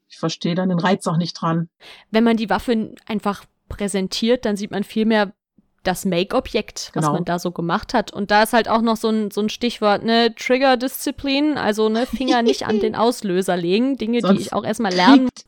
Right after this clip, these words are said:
Speaker 1: ihr
Speaker 2: musste.
Speaker 1: Ärger mit dem Internet, aber hallo, also, ne?
Speaker 2: Ja, nämlich die Leute, die wirklich Ahnung von echten Waffen haben, die schimpfen euch dann ganz, ganz, ganz, ganz, ganz, ganz, äh,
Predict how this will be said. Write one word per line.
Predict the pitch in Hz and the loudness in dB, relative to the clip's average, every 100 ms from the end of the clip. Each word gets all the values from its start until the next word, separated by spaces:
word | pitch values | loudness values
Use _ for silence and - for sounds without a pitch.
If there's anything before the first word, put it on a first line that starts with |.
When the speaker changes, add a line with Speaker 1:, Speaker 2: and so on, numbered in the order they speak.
| - | -4
Speaker 1:
ihr | 233 | 2
Speaker 2:
musste. | 214 196 262 277 - | 2 2 0 0 2
Speaker 1:
Ärger | 208 233 285 254 254 | 4 4 4 4 4
mit | 247 240 | 4 4
dem | 226 220 | 4 6
Internet, | 247 226 254 269 233 - | 4 2 2 0 -2 -4
aber | 185 175 170 170 | -4 -2 0 6
hallo, | 285 175 160 | 6 6 0
also, | 151 165 160 | -8 -6 -6
ne? | 165 254 277 _ _ _ _ - | -2 -2 -2 _ _ _ _ -4
Speaker 2:
Ja, | 247 - - _ | 0 0 -4 _
nämlich | 208 214 - | -2 0 0
die | 262 | 2
Leute, | 247 233 254 | 4 4 2
die | 214 196 | -4 -2
wirklich | 294 330 247 - | 0 0 -2 2
Ahnung | 214 220 220 | 4 4 2
von | - 214 | 0 0
echten | 202 - - 202 | 0 -2 -4 0
Waffen | 185 233 208 | 0 0 2
haben, | 190 220 254 | 2 2 0
die | 220 | -2
schimpfen | - 262 - 220 | -2 -4 -4 -2
euch | 185 - | -2 -2
dann | 180 185 | -4 -4
ganz, | 175 196 | -6 -6
ganz, | - 175 196 - | -2 -2 -2 -4
ganz, | 175 185 - | -4 -4 -4
ganz, | 180 185 | -4 -4
ganz, | - 180 - | -6 -6 -4
ganz, | 180 185 - | -4 -4 -4
äh, | - 180 170 | -2 0 0